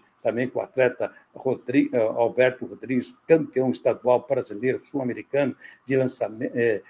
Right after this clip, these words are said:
de lançamento de disco e arremesso de peso, ele que é campeão, né, sub-dezoito, né, com dezesseis anos, mas vão ficar sab-, vocês vão ficar sabendo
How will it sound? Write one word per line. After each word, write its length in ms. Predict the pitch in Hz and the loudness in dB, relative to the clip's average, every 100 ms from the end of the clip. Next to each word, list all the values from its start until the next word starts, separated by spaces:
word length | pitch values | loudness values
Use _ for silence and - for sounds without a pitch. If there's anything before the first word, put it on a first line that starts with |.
| _ _ | _ _
de 320 | 113 131 - | 0 0 0
lançamento 920 | 117 143 147 - 110 117 127 - 110 - _ - | 2 2 2 0 0 0 -2 -4 -10 -10 _ -2
de 160 | 143 | -2
disco 440 | - - 147 147 120 | -2 0 0 0 -4
e 20 | |
arremesso 440 | 107 110 123 - | -2 -2 -2 -4
de 60 | - _ | -20 _
peso, 400 | 139 143 107 101 - _ _ | 0 0 0 -8 -18 _ _
ele 180 | 123 117 | -4 -4
que 140 | 117 | -2
é 160 | 107 - _ | -2 -2 _
campeão, 640 | 165 175 - 107 127 127 - _ _ | 0 0 0 -4 -2 -2 -6 _ _
né, 100 | 127 | -8
sub-dezoito, 1600 | - - - 165 127 104 - _ - 123 101 - 123 165 - 120 | -8 -12 0 0 2 -4 -6 _ -14 -8 -8 -2 2 4 2 -6
né, 100 | 123 | -6
com 200 | - 101 | -8 -14
dezesseis 600 | - 117 - 131 110 107 | -6 -6 -4 -4 -4 -2
anos, 220 | 139 131 - - _ | 0 0 -8 -20 _
mas 120 | 135 | -4
vão 100 | 143 | -4
ficar 160 | 143 127 | -2 -2
sab-, 260 | - 113 | -2 -4
vocês 140 | - 120 | -6 -6
vão 80 | 123 | -4
ficar 160 | 117 | -4
sabendo 360 | - 110 117 | -4 -6 -6